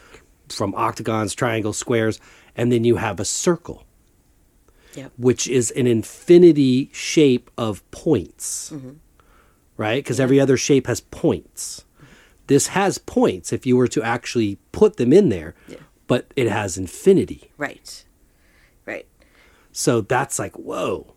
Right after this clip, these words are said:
Speaker 2: Yeah. In school, we get the timeline, you know, and it shows us, okay, here's the very beginning of mankind, and here's the dinosaurs and
Speaker 1: Mm-hmm.
Speaker 2: the cavemen and this and that. And then it,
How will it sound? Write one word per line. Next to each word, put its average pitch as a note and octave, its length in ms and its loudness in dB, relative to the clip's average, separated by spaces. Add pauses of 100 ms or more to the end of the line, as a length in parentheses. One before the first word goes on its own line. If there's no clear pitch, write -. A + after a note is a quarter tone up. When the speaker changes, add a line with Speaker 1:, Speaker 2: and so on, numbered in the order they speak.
Speaker 2:
Yeah. D#3+ 300 -4 (180)
In A3 140 -4
school, B3+ 420 -2
we G#3 160 -8
get G3 180 -4
the G3+ 80 -6
timeline, E3+ 760 -2
you E3 80 0
know, E3 280 2
and D#3+ 100 0
it C3+ 100 -4
shows D#3+ 360 0
us, D3+ 260 0
okay, C3 460 -2
here's C#3+ 340 -4
the C#3+ 100 -8
very D#3 260 0
beginning D3 440 -2
of C#3+ 140 -6
mankind, D3 720 -2
and C#3+ 160 -2
here's D#3 320 0
the C3+ 80 -8
dinosaurs D3 840 0
and A2+ 80 -2
Speaker 1:
Mm-hmm. G#2 80 -2
Speaker 2:
the G#2 60 -4
cavemen D3+ 500 2
and C3+ 260 -4
this D#3+ 220 2
and C#3+ 100 -4
that. D#3 180 -2 (260)
And F#3 180 -2
then F3+ 300 2 (180)
it, - 320 -2